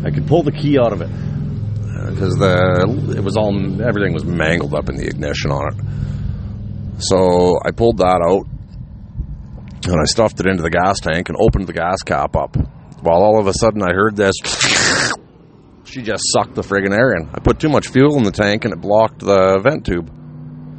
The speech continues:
So she wasn't, she, she was vapor locking herself,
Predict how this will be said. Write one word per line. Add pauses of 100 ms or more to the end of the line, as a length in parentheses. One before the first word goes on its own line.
(580)
So
she
wasn't, (440)
she,
she
was
vapor
locking
herself,